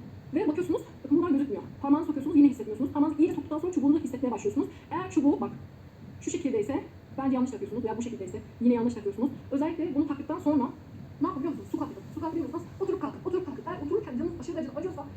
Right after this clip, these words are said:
yanlış takmışsınızdır demektir. Kesinlikle hemen çıkartın veya kan, e, başka bir yöntemde şu yanaklarında eğer hissediyorsanız bu zımbırtıyı yine yanlış takmışsınızdır.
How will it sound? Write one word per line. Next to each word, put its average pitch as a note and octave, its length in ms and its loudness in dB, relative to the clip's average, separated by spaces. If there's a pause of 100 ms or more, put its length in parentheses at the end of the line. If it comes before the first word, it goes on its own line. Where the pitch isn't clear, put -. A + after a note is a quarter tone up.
yanlış C4+ 220 0
takmışsınızdır G#3 440 -8
demektir. G3+ 280 -4 (180)
Kesinlikle D#4+ 260 -4
hemen A#3 120 -6
çıkartın A#3 260 -8
veya F#4+ 140 -2 (420)
kan, F4+ 160 0 (120)
e, G#3 180 -2 (500)
başka G#3+ 140 -4
bir A#3 60 2
yöntemde A3 300 0 (220)
şu D#4+ 160 8
yanaklarında C#4 520 6
eğer - 100 -2
hissediyorsanız C#4+ 580 2 (180)
bu B3 80 2
zımbırtıyı A3+ 440 2 (300)
yine D#4+ 120 8
yanlış G#3+ 200 -2
takmışsınızdır. - 460 -8